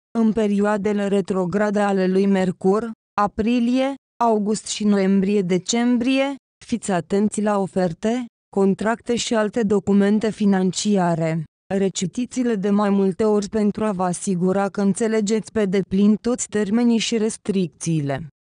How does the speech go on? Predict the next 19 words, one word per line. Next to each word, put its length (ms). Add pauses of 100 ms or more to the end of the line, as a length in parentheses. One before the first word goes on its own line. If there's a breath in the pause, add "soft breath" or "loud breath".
(140)
Este 360
recomandabil 920
să 140
amânați 580
deciziile 720
financiare 840
majore, 680 (300)
investițiile 840
și 260
achizițiile 800
majore 580
pentru 380
a 100
evita 420
potențialele 920
probleme 500
sau 260
circumstanțe 960
neprevăzute. 960